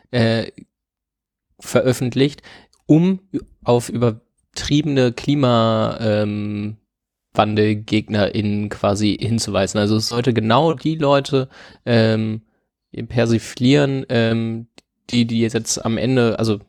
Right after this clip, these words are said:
äh, jetzt komme ich durcheinander. Also es hat sich gegen die gerichtet,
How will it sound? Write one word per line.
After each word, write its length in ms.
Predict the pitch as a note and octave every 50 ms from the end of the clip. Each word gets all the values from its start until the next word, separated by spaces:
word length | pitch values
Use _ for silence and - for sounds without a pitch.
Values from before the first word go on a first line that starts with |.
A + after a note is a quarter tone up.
| _ _ -
äh, 280 | G2+ G#2 A2 A2+ G2+ G2
jetzt 300 | G2+ G2 - - - _
komme 180 | - - A2 G#2+
ich 60 | -
durcheinander. 380 | A2 G#2+ G#2 G#2+ G#2+ G#2 - -
Also 160 | A#2+ A2+ A2 - - - - -
es 80 | B2
hat 100 | D#3 C#3+ -
sich 120 | C#3+ -
gegen 200 | - C3 C#3+ C#3+
die 140 | - D#3+ D3+
gerichtet, 520 | D3 C3+ - C#3 D3 - - C#3+ B2+ -